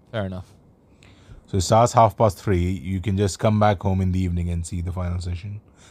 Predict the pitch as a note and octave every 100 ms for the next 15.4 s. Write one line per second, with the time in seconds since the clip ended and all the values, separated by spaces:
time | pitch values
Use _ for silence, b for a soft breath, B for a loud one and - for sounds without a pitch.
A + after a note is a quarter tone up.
0 | B G2+ G2+ G#2 G2 F#2+ F2+ F#2 E2 F2+
1 | E2+ E2+ E2+ F#2 F2+ F2 - _ - G#2+
2 | F#2 F2+ _ _ _ _ - b b b
3 | b b b G2+ F2+ G2 F#2 F2+ F#2+ G2
4 | G2+ - _ F2+ G2+ G#2+ B2+ E3 F#3 -
5 | E3+ E3 E3 D#3+ D#3 D3 _ _ _ _
6 | _ - G#2 - A#2+ A#2 G#2+ G#2+ F2+ F2
7 | E2 F2 E2+ F2 F2 F2 _ _ G2+ F2
8 | - A2 G#2+ F2+ F#2+ F#2 - F#2+ - F#2
9 | F#2 F2+ B2 _ b b b b - B2
10 | G#2+ A2+ G2+ F#2+ F2 A2+ G#2+ G2+ - G2+
11 | G2+ G2+ F#2+ G2+ F#2+ - G#2 F#2 F2 F2+
12 | G2+ G#2+ - F2+ F2 F2 F2 F2 - _
13 | _ B B B B F2 F#2+ G#2 G#2 G2+
14 | F#2 G2+ F#2+ F#2+ G2 F#2 E2+ F#2+ F2 -
15 | F#2+ F#2 G2